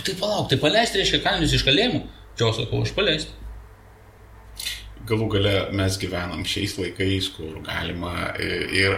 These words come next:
Speaker 2: apykojam juos tenais apsakstyti ir ten
Speaker 1: Nu ir kas, tai su apykoje jis negalės padaryti kažko?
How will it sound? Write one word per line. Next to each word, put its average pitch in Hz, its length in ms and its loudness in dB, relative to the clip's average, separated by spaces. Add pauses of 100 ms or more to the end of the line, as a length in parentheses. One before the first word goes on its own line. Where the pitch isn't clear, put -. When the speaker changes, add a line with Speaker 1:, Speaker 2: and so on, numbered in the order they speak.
Speaker 2:
apykojam 104 720 0
juos 98 300 2
tenais 95 320 0
apsakstyti 95 720 -2
ir 90 240 0
ten 135 160 4
Speaker 1:
Nu 147 80 8
ir 120 100 4
kas, 104 200 2 (320)
tai 123 100 2
su 113 140 2
apykoje 120 320 4
jis 104 80 4
negalės 110 360 4
padaryti 107 380 2
kažko? - 240 -2